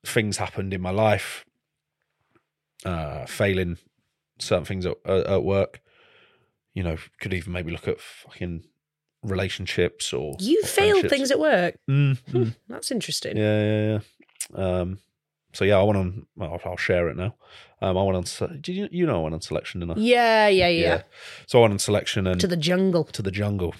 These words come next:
Speaker 2: George
Speaker 1: Yeah.
Speaker 2: of the Jungle.
Speaker 1: So with, to,
Speaker 2: Did
Speaker 1: without
Speaker 2: you wear a loincloth?
Speaker 1: Absolutely not. It's not as glamorous as Tarzan makes it. There's no
Speaker 2: <laughs>
Speaker 1: little fitties called Jane. I wasn't talking to the gorillas. I was just hanging out, drenched in my own sweat,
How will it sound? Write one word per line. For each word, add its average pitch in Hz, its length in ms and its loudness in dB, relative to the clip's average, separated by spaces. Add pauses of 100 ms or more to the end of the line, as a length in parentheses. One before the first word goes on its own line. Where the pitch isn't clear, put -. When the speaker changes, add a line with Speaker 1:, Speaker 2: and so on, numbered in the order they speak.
(120)
Speaker 2:
George 180 400 4
Speaker 1:
Yeah. 202 40 -2
Speaker 2:
of - 40 -10
the 233 80 -2
Jungle. 160 440 -2 (200)
Speaker 1:
So 101 260 6
with, 117 240 4
to, 147 80 2
Speaker 2:
Did 208 100 0
Speaker 1:
without 131 180 10
Speaker 2:
you - 60 8
wear 277 120 6
a - 20 6
loincloth? 226 880 2
Speaker 1:
Absolutely 90 560 0
not. 92 300 -2
It's 113 200 0
not 139 140 6
as 107 100 2
glamorous 98 500 4
as 92 200 0
Tarzan 90 460 2
makes 87 320 -2
it. 95 120 6
There's 101 160 -2
no 101 260 4 (200)
Speaker 2:
<laughs> - 240 -2
Speaker 1:
little 117 160 4
fitties 101 420 2
called 101 280 -2
Jane. 98 480 6 (240)
I 113 40 8
wasn't 107 220 2
talking 110 340 4
to 101 100 -4
the 101 80 0
gorillas. 98 520 0 (420)
I - 40 4
was 104 100 6
just 113 160 0
hanging 117 640 4
out, 92 280 4 (160)
drenched 117 600 4
in 104 60 2
my 101 140 4
own 98 240 2
sweat, - 720 0